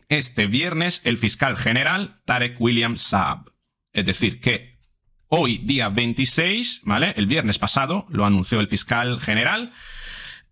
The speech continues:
y hoy día veintiséis, Edmundo González Urrutia debe, eh, debería presentarse ante el fiscal para prestar una declaración acerca de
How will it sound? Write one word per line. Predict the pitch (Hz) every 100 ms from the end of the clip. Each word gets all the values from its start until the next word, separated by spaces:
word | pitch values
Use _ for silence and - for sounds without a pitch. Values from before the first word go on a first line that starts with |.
| -
y | - 123 123
hoy | 151
día | 117 156
veintiséis, | 143 139 151 - 147 160 165 - - - -
Edmundo | 120 117 139 160 151 160 -
González | 120 123 139 131 123
Urrutia | 135 123 143 139 139 - -
debe, | 101 110 127 127 - - - -
eh, | - - - -
debería | 110 120 113 143 147 -
presentarse | 127 117 117 110 - 127 123 120
ante | 139 127 120
el |
fiscal | 107 107 - 143 156 -
para | 147 156 - _ _ _ _ _ _
prestar | - 123 127 202
una | 175
declaración | 139 135 131 120 185 214 -
acerca | 123 160 160 156
de | 120 139